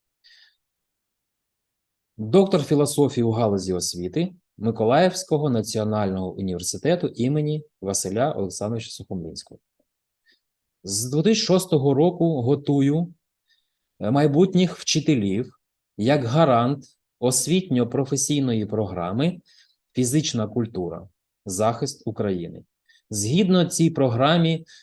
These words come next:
студенти набувають професію вчителя фізичної культури та вчителя предмета захист України.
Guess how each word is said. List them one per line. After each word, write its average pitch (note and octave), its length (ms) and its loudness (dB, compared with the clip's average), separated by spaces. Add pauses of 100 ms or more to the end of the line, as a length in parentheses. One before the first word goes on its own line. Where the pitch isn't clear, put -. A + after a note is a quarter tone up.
(120)
студенти D#3+ 960 2 (260)
набувають B2+ 880 2
професію A#2 600 0
вчителя G2 480 -2
фізичної F#2 540 -8
культури E3 600 0 (420)
та F#2+ 100 -2
вчителя C#3+ 460 0
предмета G2 500 -4
захист F#2 440 -8
України. E2 420 -10